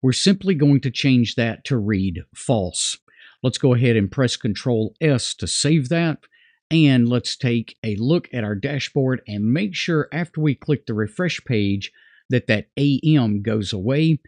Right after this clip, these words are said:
And in fact, it did. So now we're looking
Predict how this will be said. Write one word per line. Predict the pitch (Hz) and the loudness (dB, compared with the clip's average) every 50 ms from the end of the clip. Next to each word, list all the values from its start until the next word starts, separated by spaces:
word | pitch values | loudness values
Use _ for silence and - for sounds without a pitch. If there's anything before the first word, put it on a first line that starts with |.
| _ _ _ _ - | _ _ _ _ 0
And | 156 160 165 170 165 156 | 2 4 4 6 6 4
in | 156 143 127 | 4 4 2
fact, | - 117 107 110 - - | 0 -2 -4 -4 -4 -4
it | 95 85 101 | -4 -2 0
did. | 113 135 139 147 139 127 - | 0 2 4 4 2 2 0
So | - - 98 98 | -4 -4 -4 -2
now | 101 110 123 135 160 175 170 147 | 0 0 2 2 4 4 4 4
we're | 131 123 120 113 | 4 2 2 0
looking | 101 104 110 123 - - 110 101 101 101 | 0 0 0 0 0 0 0 2 0 0